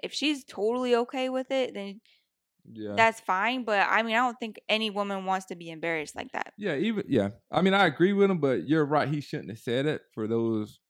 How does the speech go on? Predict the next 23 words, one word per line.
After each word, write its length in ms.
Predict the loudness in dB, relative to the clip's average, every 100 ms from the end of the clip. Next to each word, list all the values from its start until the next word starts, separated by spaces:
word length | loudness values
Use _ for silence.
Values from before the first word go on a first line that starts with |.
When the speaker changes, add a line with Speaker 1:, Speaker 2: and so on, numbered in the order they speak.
| _
Speaker 2:
simple 420 | -8 -6 -2 -2
things 280 | 0 -2 0
that 220 | -2 -2
you 180 | -2 -2
listed. 460 | -4 -4 -4 -6 -6
Speaker 1:
His 160 | -12 -6
Speaker 2:
And 180 | 0 0
then 80 | 2
Speaker 1:
ego. 80 |
Speaker 2:
also, 420 | 4 2 2 2 4
it 140 | 4
gives 560 | 6 6 6 4 0 -8
men 480 | -10 -6 -4 -4 -4
a 80 | -6 -8
chance 320 | -6 -6 -6
to, 80 | -6
like, 220 | -4 -4
shoot 300 | -4 0 2
at 140 | 4 2
his 120 | 0
woman, 380 | -4 -6 -6 -6
right? 280 | -4 -4 -4
'Cause 160 | -8